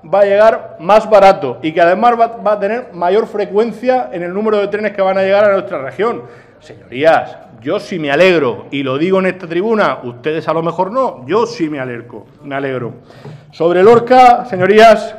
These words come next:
y voy concluyendo, señor presidente, como decía Sabina, sobran los motivos, en este caso sobran las palabras.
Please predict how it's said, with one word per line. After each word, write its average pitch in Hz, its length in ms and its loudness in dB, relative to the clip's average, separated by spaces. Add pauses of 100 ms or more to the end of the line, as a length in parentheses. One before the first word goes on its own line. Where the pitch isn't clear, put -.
y 147 100 -6
voy 185 340 0
concluyendo, 165 680 -2
señor 151 260 -8
presidente, 165 800 -4 (560)
como 156 240 -4
decía 185 880 4
Sabina, 196 840 -2 (760)
sobran 190 460 2
los 170 100 -2
motivos, 180 640 -4
en 135 120 -8
este 139 180 -8
caso 151 400 -2
sobran 156 400 0
las 120 100 -2
palabras. 131 600 2